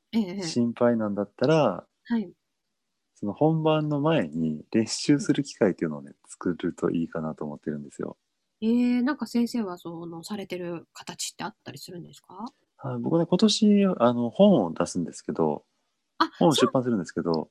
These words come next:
Speaker 1: そう。お、おめでとうございます。
Speaker 2: ありがとうございます。で、
Speaker 1: <laughs> はい。
Speaker 2: それでやってるのがね、あの、
Speaker 1: ええ、ええ。
Speaker 2: 普段、えっと、僕の講座で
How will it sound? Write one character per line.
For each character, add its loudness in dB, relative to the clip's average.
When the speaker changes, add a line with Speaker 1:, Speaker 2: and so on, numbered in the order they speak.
Speaker 1:
そ -4
う。 -20
お、 -6
お -2
め 4
で -2
と -2
う -2
ご -2
ざ -2
い -2
ま -2
す。 -8
Speaker 2:
あ 2
り -2
が 2
と -6
う -10
ご -
ざ -6
い -10
ま -12
す。 -16
で、 -12
Speaker 1:
<laughs> -2
は 4
い。 6
Speaker 2:
そ 4
れ 10
で 8
や 10
っ -10
て 6
る 8
の 4
が -4
ね、 0
あ 0
の、 0
Speaker 1:
え 0
え、 0
え 0
え。 -2
Speaker 2:
普 4
段、 6
え -10
っ -10
と、 -6
僕 4
の 6
講 6
座 6
で 6